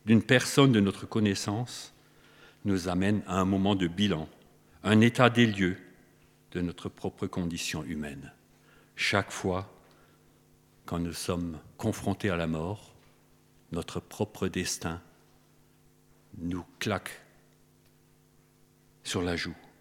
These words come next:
Que faisons-nous de cet instant où nous sommes confrontés à la pensée de notre propre mort ?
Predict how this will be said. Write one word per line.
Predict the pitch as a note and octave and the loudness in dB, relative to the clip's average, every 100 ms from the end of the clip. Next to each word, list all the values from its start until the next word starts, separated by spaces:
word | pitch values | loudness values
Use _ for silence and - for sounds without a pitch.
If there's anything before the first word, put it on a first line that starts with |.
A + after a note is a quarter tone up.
| _ _ _ _ _ _ _ _ _ - - - | _ _ _ _ _ _ _ _ _ -20 -12 2
Que | D3 | 4
faisons-nous | - B2 G2+ A2 B2+ C#3+ | 4 2 4 6 4 2
de | A2 | 0
cet | - F#2 G2+ | -2 -2 -2
instant | F2+ - - B2+ D3+ - | -2 -2 -2 -2 -4 -6
où | G#2 | 2
nous | G#2 | 2
sommes | F#2 G#2+ F2+ | 2 0 0
confrontés | - G#2 - G#2+ - A2 | -2 -4 -2 -2 0 -2
à | |
la | G2 | -2
pensée | - A2+ G#2+ A#2 | -2 -4 -4 -6
de | G#2 | -4
notre | G#2 F#2+ - | -2 -4 -6
propre | - A#2 - A#2+ | -6 -8 0 4
mort ? | A#2 C3+ D3+ | 4 4 -2